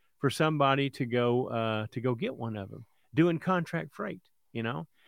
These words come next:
with no risk to you. Yeah, you gotta suck it up, and you gotta say, well, you gotta, you gotta put your ego in your back pocket for a little bit. But wouldn't it be better to survive this and come back out on the other side? And, and, and, and by the way, this time,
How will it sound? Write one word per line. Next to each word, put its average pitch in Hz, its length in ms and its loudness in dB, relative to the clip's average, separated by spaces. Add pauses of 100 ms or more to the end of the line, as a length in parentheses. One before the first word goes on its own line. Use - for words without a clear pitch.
(140)
with 131 200 4
no 160 200 6
risk 165 340 2
to 156 80 -2
you. 180 320 -4 (420)
Yeah, 220 160 6
you 254 140 4
gotta 202 180 2
suck - 380 0
it 151 80 -2
up, 190 400 -2
and 139 140 0
you 139 40 0
gotta 147 220 2
say, 147 140 -6
well, 143 160 2
you 151 200 -4
gotta, 151 260 0 (200)
you 143 80 -2
gotta 160 180 4 (120)
put - 180 0
your 151 80 -2
ego 170 320 2
in 156 60 0
your 135 80 0
back 147 280 0
pocket 180 360 -4
for 127 160 -6
a 117 60 -2
little 113 200 -2
bit. 110 320 -2 (400)
But 139 100 4
wouldn't 208 220 2
it 254 60 -2
be 202 60 0
better 185 240 2
to 139 180 -4
survive 117 720 0
this 175 280 -4
and 110 160 -4
come 147 220 -2
back 156 220 0
out 151 80 -2
on 143 60 -2
the 131 100 -4
other 135 120 -6
side? 131 380 -8 (300)
And, 117 140 0
and, 135 400 4
and, 143 180 2
and 143 180 0
by 185 160 6
the 196 60 4
way, 165 160 6
this 160 260 2
time, 208 380 -2